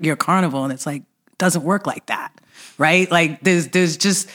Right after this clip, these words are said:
you know, even though we've been out here for so long, there's just not a, a, a conscious effort in the community to understand, um, and support.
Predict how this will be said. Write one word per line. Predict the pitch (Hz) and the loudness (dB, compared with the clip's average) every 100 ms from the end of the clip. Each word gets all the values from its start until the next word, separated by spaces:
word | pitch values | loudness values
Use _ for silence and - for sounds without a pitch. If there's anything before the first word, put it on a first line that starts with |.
| - - | -20 -8
you | 220 190 | 0 2
know, | 175 - | 2 2
even | 220 233 208 | 4 6 6
though | 196 190 | 6 4
we've | 175 165 147 | 4 2 2
been | 170 | 2
out | 151 175 180 | 4 2 2
here | 160 151 139 135 131 | 2 2 2 0 -2
for | 143 | -4
so | 127 - 151 151 | -4 -2 0 0
long, | 139 151 185 156 139 127 131 - _ _ - | 2 2 4 2 0 -2 -6 -10 _ _ -2
there's | 160 147 - | 0 0 0
just | 170 - 151 | 0 2 2
not | 151 151 151 147 143 | 4 4 4 2 0
a, | 143 139 135 135 | -2 -2 -2 -2
a, | 135 131 131 - _ - - | -2 -2 -6 -10 _ -10 -6
a | 131 | -6
conscious | - 165 170 - 151 - - | -2 2 2 2 0 0 2
effort | 143 - 131 127 - - - - 160 | 0 0 -8 -8 -18 -20 -20 -6 0
in | 147 | 0
the | 135 | 2
community | 147 143 151 143 135 | 2 2 4 2 0
to | 131 127 | -4 -2
understand, | 147 139 135 131 - 139 143 139 123 123 127 - - - - | 0 0 0 -2 -2 0 0 0 -2 -6 -10 -14 -20 -8 0
um, | 135 127 123 | 2 2 0
and | 139 131 | -2 -2
support. | - 127 - 135 107 | -2 -4 -4 -6 -6